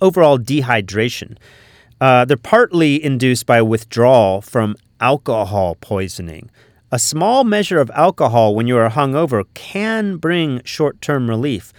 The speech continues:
but fair warning, in the longer term,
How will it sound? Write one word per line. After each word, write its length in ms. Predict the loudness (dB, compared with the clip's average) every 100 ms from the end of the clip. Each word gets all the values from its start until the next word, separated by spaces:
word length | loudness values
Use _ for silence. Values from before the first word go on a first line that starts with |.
| _ _ _ -4
but 120 | -4
fair 240 | 0 0
warning, 680 | 2 2 2 2 0 -4 -14 _
in 100 | -8
the 80 | -4
longer 320 | 0 0 0
term, 580 | -4 -2 0 0 -2 -8